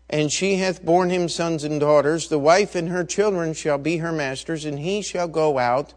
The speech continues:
by himself." Now, people look at that and they say,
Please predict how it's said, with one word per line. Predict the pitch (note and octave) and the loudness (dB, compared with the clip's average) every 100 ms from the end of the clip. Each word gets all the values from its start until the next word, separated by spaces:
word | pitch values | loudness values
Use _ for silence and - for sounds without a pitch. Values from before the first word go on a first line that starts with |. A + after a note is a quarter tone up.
| _ _ _ _ _ - | _ _ _ _ _ 0
by | D3+ E3 E3+ E3 - - _ | 4 4 2 -2 -12 -20 _
himself." | D#3+ D#3+ - F3 A2 - - _ _ _ _ _ _ _ _ _ _ _ - | -4 -2 -2 0 0 -4 -20 _ _ _ _ _ _ _ _ _ _ _ -6
Now, | C3 B2 A#2 - | -2 -2 -4 -8
people | D3+ C3+ C#3 | -6 -4 0
look | C3 D3+ | 0 0
at | D3+ | -2
that | D3+ D3+ - | 0 -2 -2
and | A#2 | -8
they | G#2+ | -8
say, | - A2 F2 | -6 -6 -8